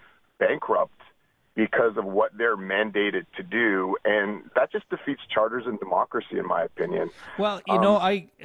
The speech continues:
Speaker 2: I, let me just play the devil's advocate here, uh, Toma,
Speaker 1: Yeah.
Speaker 2: because I, I, I do believe that we need to have this, uh, you know, this sparring, if you will. Um, you know, let's play it through. You know, let's say that he hires a team of experts that will,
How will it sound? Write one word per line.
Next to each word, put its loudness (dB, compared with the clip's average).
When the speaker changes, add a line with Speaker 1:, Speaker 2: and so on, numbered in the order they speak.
Speaker 2:
I, -4
let 2
me -4
just -4
play -2
the -4
devil's -4
advocate -6
here, -4
uh, -10
Toma, -4
Speaker 1:
Yeah. 4
Speaker 2:
because -2
I, -6
I, -6
I -6
do -2
believe -6
that -4
we -8
need -6
to -4
have -6
this, -8
uh, -6
you -10
know, -6
this -10
sparring, -2
if -8
you -4
will. -6
Um, -2
you -6
know, -4
let's -4
play -2
it -6
through. -2
You -12
know, -6
let's -6
say 0
that -2
he -8
hires -4
a 0
team -6
of -4
experts -8
that -4
will, -6